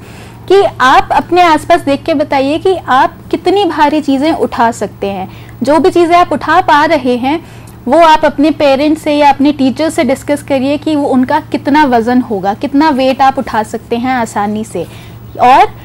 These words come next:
अपने आसपास देखिए कि कौन आपसे भारी है, कौन आपसे हल्का है।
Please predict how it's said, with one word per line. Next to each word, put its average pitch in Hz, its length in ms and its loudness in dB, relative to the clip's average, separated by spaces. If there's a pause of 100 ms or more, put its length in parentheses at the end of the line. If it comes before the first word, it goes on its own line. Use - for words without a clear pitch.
(200)
अपने 269 300 2
आसपास 320 480 2
देखिए 302 440 -2
कि 320 140 -2
कौन 269 340 2
आपसे 311 300 0
भारी 226 420 -2
है, 285 240 2 (200)
कौन 233 220 0
आपसे 233 340 -2
हल्का 202 340 -2
है। 302 300 2